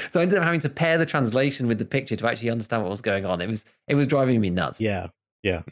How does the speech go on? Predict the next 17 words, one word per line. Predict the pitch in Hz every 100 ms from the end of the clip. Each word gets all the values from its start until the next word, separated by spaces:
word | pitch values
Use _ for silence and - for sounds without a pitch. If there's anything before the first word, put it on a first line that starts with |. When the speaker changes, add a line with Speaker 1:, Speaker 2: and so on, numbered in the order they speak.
| _
Speaker 1:
It | -
was | 143
actually | 120 110 95
Speaker 2:
You | 117
gotta | 110
Speaker 1:
driving | 101
Speaker 2:
have | 95
Speaker 1:
me | 95
Speaker 2:
a, |
Speaker 1:
nuts. | 85 90 _ _ _ _
Speaker 2:
the | 98
picture | - 123 - 113 110
and | 98 101
then | 95
the, | 90 87 87
the | -
translation, | 98 123 98 101 101 - 101 95 98